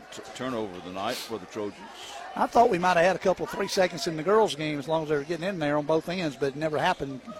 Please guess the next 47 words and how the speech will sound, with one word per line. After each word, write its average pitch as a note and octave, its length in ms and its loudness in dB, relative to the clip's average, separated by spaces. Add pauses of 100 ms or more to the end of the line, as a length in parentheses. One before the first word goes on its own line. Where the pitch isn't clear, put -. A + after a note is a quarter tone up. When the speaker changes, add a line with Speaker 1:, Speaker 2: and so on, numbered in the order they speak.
(200)
Speaker 2:
Get F3 140 -6
that F3 160 6
one D3 100 0
early F3 240 2
in D3 80 -4
the D3 60 -4
boys' E3 260 2
game C#3 240 -4
trying D3 260 -2
to C3 60 -10
get D3 120 -6
them D3 100 -4
out D3+ 140 0
of C3+ 80 0
there. B2+ 160 -4 (1040)
Now C#3 120 2
they E3+ 100 4
bring F#3+ 260 2
it G3 80 4
up. E3 180 6
You've D#3 160 -4
got F3 200 6
Payne, F#3 360 2
J F#3 180 2
P G3+ 220 2
Payne, E3+ 380 2
the F3+ 80 0
senior, E3 420 0 (380)
guard F3 340 8
for F#3+ 440 4 (1080)
North E3+ 200 4
Oconee F3+ 380 6
with D#3+ 140 4
the E3+ 80 2
basketball. D#3+ 480 6
Payne D#3+ 320 -2
goes D#3 180 0
in D3+ 120 -4
the D3+ 60 -4
corner, E3+ 300 -4
gives C#3+ 180 -4
it C#3+ 60 -2
off D#3 180 4
to E3 80 -4
Bird D#3+ 300 0
Carter. D#3+ 300 4
Bird, D3+ 320 4